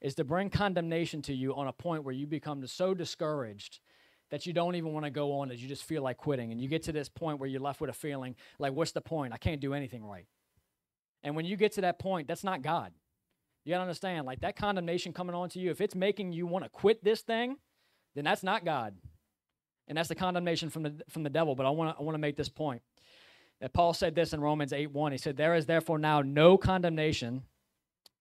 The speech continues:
to those who are in Christ Jesus." Notice this part. "Who do not walk according to the flesh,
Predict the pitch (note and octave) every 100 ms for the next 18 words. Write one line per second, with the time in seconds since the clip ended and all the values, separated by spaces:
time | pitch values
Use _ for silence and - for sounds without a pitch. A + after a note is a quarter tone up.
0 | _ _ _ _ _ _ - E3 D3 D3
1 | D3+ C#3+ D3 D#3 D#3 E3 D#3 D#3+ G3+ A2+
2 | F#2+ - _ _ _ - C#3+ F3 F3 E3+
3 | - C3 G#2+ - _ _ _ - E3 D3+
4 | E3+ A3 G3 F#3 F#3+ C#3+ D#3+ E3+ E3+ -
5 | F3 E3+ D3+ F3 C#3+ - D#3+ A#2 - -